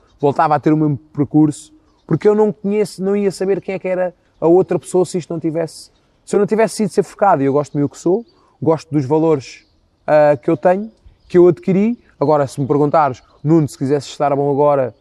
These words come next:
se queria estar bom?" Claro que, que eu queria estar bom. Mas se perguntasses, "Nuno, não ias querer pegar naquele dia?" Claro que ia.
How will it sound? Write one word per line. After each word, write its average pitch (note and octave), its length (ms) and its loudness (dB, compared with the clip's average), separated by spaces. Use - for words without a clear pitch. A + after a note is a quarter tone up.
se - 100 -20
queria C3+ 240 -4
estar C3+ 200 -2
bom?" C3+ 180 -2
Claro A2+ 320 -4
que, A#2 400 -6
que - 60 0
eu C3 80 2
queria C3+ 200 0
estar D3 200 0
bom. B2+ 200 -6
Mas C3+ 140 -4
se - 40 -20
perguntasses, C#3 520 -2
"Nuno, E3 160 -2
não D3 200 -2
ias D3 200 -2
querer C#3+ 180 -6
pegar C3+ 220 -6
naquele C#3 240 -6
dia?" B2+ 240 -6
Claro G#3 300 -2
que - 180 -8
ia. G#2 320 -4